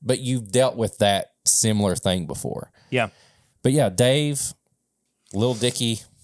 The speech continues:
Speaker 1: amazing. Highly recommend it. And then, uh, Andrew is his, like, uh, best friend,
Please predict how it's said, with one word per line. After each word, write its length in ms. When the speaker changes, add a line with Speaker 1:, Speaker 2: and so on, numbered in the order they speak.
Speaker 1:
amazing. 640
Highly 400
recommend 480
it. 140
And 240
then, 320
uh, 420
Andrew 480
is 300
his, 300
like, 340
uh, 220
best 400
friend, 440